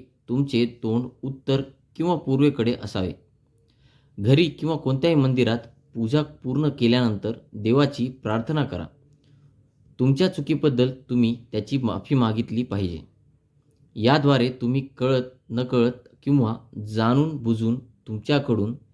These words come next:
झालेल्या चुकांची माफी मागा.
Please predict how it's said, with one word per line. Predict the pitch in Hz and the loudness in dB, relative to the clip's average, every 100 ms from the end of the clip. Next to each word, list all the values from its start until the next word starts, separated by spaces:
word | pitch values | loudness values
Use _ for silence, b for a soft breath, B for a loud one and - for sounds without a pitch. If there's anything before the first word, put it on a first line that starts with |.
| _ _ _ _ - | _ _ _ _ -12
झालेल्या | 107 113 139 123 | -2 2 4 2
चुकांची | 123 - 117 139 139 139 | -2 -10 -6 -2 -2 0
माफी | 120 110 110 104 127 - _ _ _ | -2 -2 -4 -6 -6 -12 _ _ _
मागा. | 104 110 95 | -2 0 -2